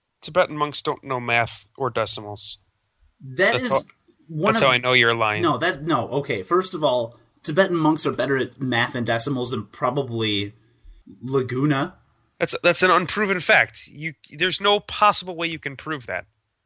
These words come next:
Speaker 2: Yes, there is.
Speaker 1: I can prove they're not good at math because you've never seen a Tibetan monk doing math.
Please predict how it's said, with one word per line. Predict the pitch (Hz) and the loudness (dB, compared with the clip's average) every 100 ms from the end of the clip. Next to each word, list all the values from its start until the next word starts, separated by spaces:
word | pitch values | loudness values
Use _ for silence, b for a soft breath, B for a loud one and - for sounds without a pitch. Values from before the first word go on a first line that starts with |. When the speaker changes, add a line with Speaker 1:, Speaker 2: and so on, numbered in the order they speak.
| _ _ _ - | _ _ _ -14
Speaker 2:
Yes, | 120 117 110 117 | -12 -4 -2 0
there | 143 117 | 0 0
is. | 92 104 | 0 0
Speaker 1:
I | 185 | 0
can | 254 214 | 0 -4
prove | 214 196 | -8 -6
they're | 175 | -4
not | 160 190 180 | 0 0 0
good | 180 | -6
at | 139 | -6
math | 135 131 - | -4 -6 -6
because | 147 139 127 | -12 -12 -12
you've | 139 143 127 | -16 -16 -10
never | 147 131 | -8 -8
seen | 147 131 | -10 -10
a | |
Tibetan | 135 139 120 | -8 -8 -8
monk | 123 120 | -12 -12
doing | 131 123 113 | -10 -10 -6
math. | 131 98 90 - | -6 -6 -8 -20